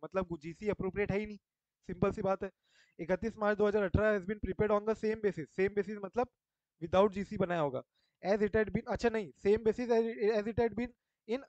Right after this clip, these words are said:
earlier periods, मतलब उसने going concern के basis पे बना दिया, जबकि उसको बनाना चाहिए था क्या, without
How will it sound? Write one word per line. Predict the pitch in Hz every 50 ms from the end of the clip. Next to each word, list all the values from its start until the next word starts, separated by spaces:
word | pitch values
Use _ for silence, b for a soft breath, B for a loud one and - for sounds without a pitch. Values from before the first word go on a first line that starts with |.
| 233 202
earlier | 196 208 226 247 247 - 226
periods, | 170 156 127 _ _ _ _ _ _ _ _ _ - _ _ _ 156
मतलब | 165 - 208 233 247 262 - _ _ _ _ _ _ _ _ _ _ _ _ -
उसने | 185 160 196 233 254 277 - 190 156
going | 185 202 226 262 247
concern | 262 247 214 247 247
के | 226 247 226
basis | 220 196 208 233 196
पे | 220
बना | 208 208 196 190
दिया, | 185 196 202
जबकि | 185 190 - - 233
उसको | 220 - 254
बनाना | 214 214 202 202 214 226
चाहिए | - 233 226 226
था | 233
क्या, | 214 247 269 294 - _ _ _ _ _ _ _ - 160
without | 185 175 190 196 226 233 208